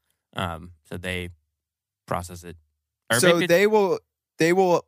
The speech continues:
Speaker 2: feel stronger effects
Speaker 1: Yeah.
Speaker 2: from the B D O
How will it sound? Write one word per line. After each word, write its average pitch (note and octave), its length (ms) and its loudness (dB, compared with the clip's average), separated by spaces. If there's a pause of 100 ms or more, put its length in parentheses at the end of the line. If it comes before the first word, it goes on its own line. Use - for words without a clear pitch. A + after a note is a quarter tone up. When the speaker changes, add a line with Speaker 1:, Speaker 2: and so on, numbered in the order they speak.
Speaker 2:
feel D#3 220 0
stronger D3+ 600 2
effects - 600 -4 (880)
Speaker 1:
Yeah. G#2+ 260 -6 (100)
Speaker 2:
from C3 600 0
the C3+ 100 -4
B C3+ 180 -8
D B2+ 220 -2
O B2 360 0